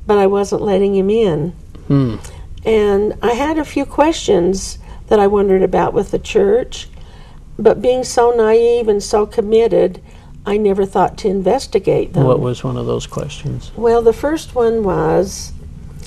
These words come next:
Speaker 1: why didn't Jesus talk about temple marriage, temple ordinances,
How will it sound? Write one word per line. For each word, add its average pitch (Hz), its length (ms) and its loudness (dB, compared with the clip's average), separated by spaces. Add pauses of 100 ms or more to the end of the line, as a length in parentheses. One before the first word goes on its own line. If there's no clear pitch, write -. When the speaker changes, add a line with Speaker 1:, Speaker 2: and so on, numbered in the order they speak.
(360)
Speaker 1:
why 220 480 0
didn't 233 480 6
Jesus 202 840 -2 (1000)
talk - 400 -2
about 175 840 -2 (800)
temple 247 380 2
marriage, 202 760 2 (600)
temple 240 440 4
ordinances, 190 1200 2